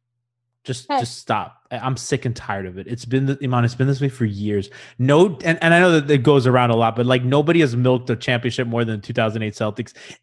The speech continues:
Speaker 1: And it's partly because it's Boston and everyone just lets them get away with it. I was
Speaker 2: This
Speaker 1: like, "What
Speaker 2: is
Speaker 1: are we
Speaker 2: true.
Speaker 1: doing?"
Speaker 2: This is, this is very, very, very true.
Speaker 1: Americans have this weird love fest with Boston. It's not even that good a city.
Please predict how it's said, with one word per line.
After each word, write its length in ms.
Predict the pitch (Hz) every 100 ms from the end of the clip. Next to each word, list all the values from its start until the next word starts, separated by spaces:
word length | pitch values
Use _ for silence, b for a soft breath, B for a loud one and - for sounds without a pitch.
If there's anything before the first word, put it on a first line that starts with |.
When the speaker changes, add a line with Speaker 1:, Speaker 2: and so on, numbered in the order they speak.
| -
Speaker 1:
And 100 | 185
it's 140 | 233
partly 400 | - 202 247 254
because 300 | 226 - 240
it's 120 | 226
Boston 500 | 180 - 208 262 208
and 60 | 175
everyone 300 | 170 208 262
just 220 | 262 202
lets 200 | 196 247
them 160 | 254 202
get 160 | 226
away 260 | 247 214 294
with 180 | 269 170
it. 180 | 110 - _ _ _ _ _ _ _ _ _ _ _ _
I 40 | -
was 80 | 170
Speaker 2:
This 80 |
Speaker 1:
like, 60 | 180
"What 80 | 196
Speaker 2:
is 60 | 311
Speaker 1:
are 0 |
we 40 |
Speaker 2:
true. 80 | 320
Speaker 1:
doing?" 380 | 392 415 110 - _ _ _ _ _
Speaker 2:
This 160 | 240 247
is, 160 | 285 240
this 220 | 277 294
is 100 | 262 214 208
very, 340 | 294 320 320
very, 300 | 277 285 294
very 340 | 254 247 247 247
true. 500 | - 226 220 214 233 b -
Speaker 1:
Americans 480 | 156 165 208 285 254
have 160 | 233
this 200 | 202 -
weird 280 | 151 165 175
love 200 | 135 147
fest 300 | - 156 -
with 160 | 135 120
Boston. 380 | 123 147 196 -
It's 240 | - 196 -
not 240 | 233 254
even 220 | 381 392
that 160 | 285 240
good 120 | 233
a 60 | 196
city. 500 | - 165 131 90